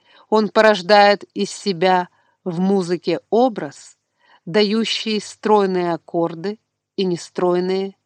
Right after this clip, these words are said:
дисгармонии. Это касается также и «Вечной радости», в которой пребывают блаженные люди, будучи очищены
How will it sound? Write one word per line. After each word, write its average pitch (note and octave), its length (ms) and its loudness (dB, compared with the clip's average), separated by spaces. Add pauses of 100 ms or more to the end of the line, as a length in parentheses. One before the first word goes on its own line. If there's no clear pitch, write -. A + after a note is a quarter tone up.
дисгармонии. E3+ 960 -6 (1700)
Это E4 240 4
касается D4+ 680 2
также C4 760 2 (160)
и A3+ 120 0
«Вечной B3 460 0
радости», G3 680 -2 (540)
в - 100 -20
которой B3 440 2
пребывают G#3+ 680 2
блаженные G3+ 800 0
люди, A3+ 460 -4 (600)
будучи G#3 760 -2 (120)
очищены G3 1000 -2